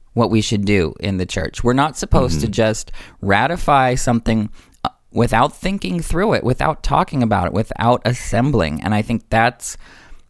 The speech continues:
Speaker 1: where, what I'm sort of taking from this text.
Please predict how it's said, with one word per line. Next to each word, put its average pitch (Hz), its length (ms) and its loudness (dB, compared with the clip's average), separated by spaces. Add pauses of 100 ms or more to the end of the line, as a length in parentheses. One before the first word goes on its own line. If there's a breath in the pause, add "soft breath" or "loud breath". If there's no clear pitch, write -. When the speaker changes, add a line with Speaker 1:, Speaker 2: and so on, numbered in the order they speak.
(120)
Speaker 1:
where, 113 300 2 (320)
what 127 320 2
I'm 135 500 2 (100)
sort 120 280 0
of 107 240 -2 (260)
taking 113 400 0
from 104 240 0
this - 180 -4
text. - 460 -4